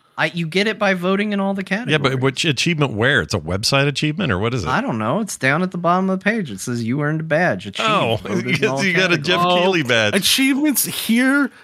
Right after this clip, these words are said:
Speaker 3: corrupting. Now John is voting when he shouldn't vote
Speaker 2: <laughs>
Speaker 3: 'cause of your corrupting achievements. You see how it warps us?
Speaker 2: Oh, man. Democracy isn't all we thought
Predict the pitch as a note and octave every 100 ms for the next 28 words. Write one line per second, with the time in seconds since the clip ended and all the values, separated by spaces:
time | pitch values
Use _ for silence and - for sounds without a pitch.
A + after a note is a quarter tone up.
0 | - A#3+ - A3+ G#3+ C4 - G3+ D3+ B2+
1 | E3 G#3+ - G#3 A3 G3 D#3+ B2+ E3 F#3
2 | E3 C#3+ C#3+ C#3+ - D3 D#3+ C#3+ A#2+ D3
3 | D#3+ G#2+ - C#3 D3+ D#3 D#3 D3+ C#3+ -
4 | - - E3 D3 C#3+ C3 C3 - C#3+ C3
5 | C#3+ - F3 C#3 A#2 - D#3+ C#3+ G#2 -
6 | A#2 G#3 G#3+ G#3 E3 A2 A2 D#3+ - F3
7 | E3 - - F#2 F#2+ G2+ G2 F#2+ F2 G2+
8 | G2+ G2 F#2 F2+ _ _ _ - - -
9 | - - G2+ G#2+ A#2 A#2+ - A2+ G#2+ A2+
10 | G#2+ A2+ A2 G#2 A#2+